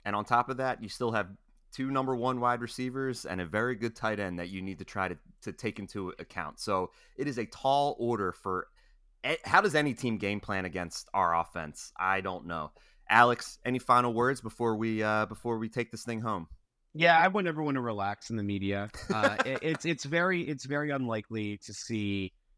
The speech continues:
Speaker 2: um, a whole entire fan base upset about a team that's two and oh, and we do have a few easy games upcoming. We very well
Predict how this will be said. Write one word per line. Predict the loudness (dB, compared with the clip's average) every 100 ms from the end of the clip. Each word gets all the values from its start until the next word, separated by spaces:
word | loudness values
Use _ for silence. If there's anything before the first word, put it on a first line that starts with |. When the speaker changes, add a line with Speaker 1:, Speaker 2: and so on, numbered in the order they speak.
| -8
Speaker 2:
um, | -2 0 0 -2 -2 -4
a | -4
whole | 0 0
entire | 0 0 0 0
fan | -2 -2 -2 0
base | -2 -2
upset | -6 -4 -4 -2
about | 0 -2
a |
team | -4 -2 -2
that's | -2 -6
two | -4 -2
and | 0
oh, | 0 0 -2 -4
and | -4 -4 -2
we | -2
do | 0 0 2
have | 2
a | -2
few | -2 -2
easy | -2 -2 -2
games | -2 -2 -2
upcoming. | -6 -10 -8 -2
We | 0
very | 4 6 6
well | 4 4